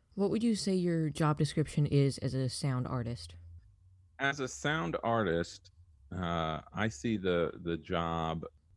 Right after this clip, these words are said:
Speaker 2: as using sound the same way a painter would use paint. Uh, I'm, I want to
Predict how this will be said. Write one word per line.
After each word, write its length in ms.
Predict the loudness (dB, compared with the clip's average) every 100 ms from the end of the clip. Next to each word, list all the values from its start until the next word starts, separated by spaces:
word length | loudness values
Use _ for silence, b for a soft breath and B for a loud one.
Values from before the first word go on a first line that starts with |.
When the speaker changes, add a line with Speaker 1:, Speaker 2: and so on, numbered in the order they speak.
| -20 -18 -4
Speaker 2:
as 240 | -2 -2
using 580 | -4 0 2 2 2 2
sound 800 | -2 -2 0 2 2 2 2 -2 -8 _ -20 -20 -10
the 80 | -8
same 380 | -2 2 2 4
way 280 | 4 4
a 100 | 2
painter 640 | -2 -4 -2 -2 -2 -2 0
would 160 | -2
use 260 | -2 -4 -6
paint. 380 | -6 -4 -4 -6 _ _ _ _ _ -2
Uh, 280 | 0 0 -4
I'm, 280 | -4 -2 -2 -2
I 140 | 0
want 260 | 0 0 -2
to 520 | -2 0 0 -2 -6